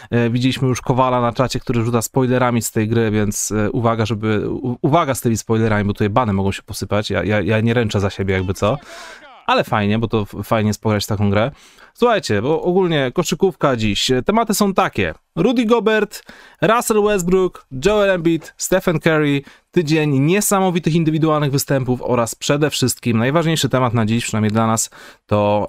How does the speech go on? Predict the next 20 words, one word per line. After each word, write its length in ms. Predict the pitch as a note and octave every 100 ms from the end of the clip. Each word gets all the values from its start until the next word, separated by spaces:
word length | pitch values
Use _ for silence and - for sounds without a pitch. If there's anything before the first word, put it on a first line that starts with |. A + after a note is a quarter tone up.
| -
e, 220 | F#2+ F2+
pojedynek. 760 | - F#3 G3 F3+ F3+ G2+ - - - - -
No, 180 | G#2 G2
może 240 | G2 G#2 G#2+
to 80 | G#2+
nie 60 |
jest 160 | A2+ -
pojedynek, 440 | G#2+ G#2 G#2+ F#2+
co 280 | - G#2 G2+
bardzo 300 | G#2 B2 B2
nieprzyjemna 340 | A#2+ A2 A#2 A2+
sytuacja, 600 | - A2 A2+ - A2 G#2 - - -
której 340 | A2 G#2 G2
prowodyrem 560 | - C3 A#2 A2 G#2+ G#2
był 360 | G2 F#2+ F#2+ F#2 _ - - _
Grayson 420 | A#2 F3+ G3 F#3+ -
Allen 480 | B2 B2 A#2+ A#2+ B2
z 80 | B2
Milwaukee 400 | B2 G#2 G#2 G2
Bucks, 480 | F#2+ F#2 - -